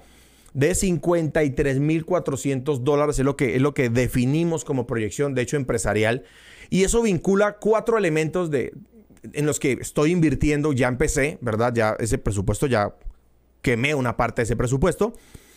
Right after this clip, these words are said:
en cuatro frentes específicos respecto a lo que es invertir en mí. Primero, en mi cuerpo. Segundo, en mis emociones. Tercero, en mi mente. Y cuarto, en mi imagen.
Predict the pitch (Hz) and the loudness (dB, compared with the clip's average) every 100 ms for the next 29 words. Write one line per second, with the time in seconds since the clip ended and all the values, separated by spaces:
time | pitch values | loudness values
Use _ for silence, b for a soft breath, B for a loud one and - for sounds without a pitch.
0 | B - 175 - 185 202 180 190 196 185 | B -2 0 2 2 2 0 0 2 0
1 | - 131 156 160 185 147 135 143 131 123 | 0 0 0 0 -2 0 -2 -2 -2 0
2 | 117 127 165 131 101 120 107 95 92 113 | -2 -2 0 0 0 0 0 -2 -2 0
3 | 147 247 294 175 - 160 139 196 - b | 2 2 2 2 2 0 0 -2 -4 b
4 | b b b b b b - 160 170 202 | b b b b b b -2 0 2 2
5 | 196 175 147 123 170 160 175 151 123 151 | 2 0 0 0 2 2 0 -2 0 0
6 | 170 151 151 156 135 165 143 127 113 131 | 2 2 2 0 0 -4 -2 -2 -2 -2
7 | 127 131 135 147 170 127 104 87 | -2 -2 0 0 0 -2 -6 -10